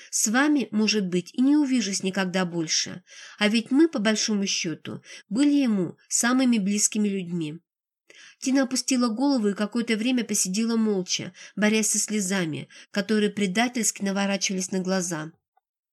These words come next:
"Ладно", — глухо сказала она, — "за Валентина я выпью, только не коньяк".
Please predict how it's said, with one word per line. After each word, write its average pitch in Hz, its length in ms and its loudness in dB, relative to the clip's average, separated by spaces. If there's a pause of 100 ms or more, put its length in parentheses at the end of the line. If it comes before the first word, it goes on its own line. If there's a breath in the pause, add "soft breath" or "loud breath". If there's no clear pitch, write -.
(320)
"Ладно", — 208 460 0
глухо 214 340 0
сказала 196 520 0
она, — 180 380 -2 (400 loud breath)
"за 220 160 2
Валентина 226 540 2
я 214 240 0
выпью, 180 540 -6 (200)
только 233 260 -2
не 226 120 2
коньяк". 196 520 -2